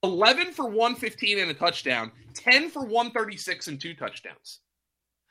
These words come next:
I posed this question on Twitter, and I got an overwhelming response of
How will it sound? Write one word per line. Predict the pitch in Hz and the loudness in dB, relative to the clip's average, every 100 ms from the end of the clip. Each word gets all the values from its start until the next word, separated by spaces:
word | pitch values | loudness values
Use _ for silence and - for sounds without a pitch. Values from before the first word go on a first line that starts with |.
| - - | -8 4
I | 196 | 6
posed | 262 330 339 - | 6 0 -4 -4
this | 240 | -6
question | - 208 202 - 190 | 0 2 0 -2 -6
on | 156 | -6
Twitter, | 139 202 220 131 120 _ _ _ _ _ _ _ _ _ - | -6 -2 0 0 -4 _ _ _ _ _ _ _ _ _ -6
and | 165 | 2
I | 320 | 4
got | 370 285 | 8 6
an | 214 | 6
overwhelming | 233 269 269 220 233 247 214 | 4 2 0 2 2 2 -4
response | 180 - 208 214 208 180 | -4 -2 4 4 4 0
of | 139 | -4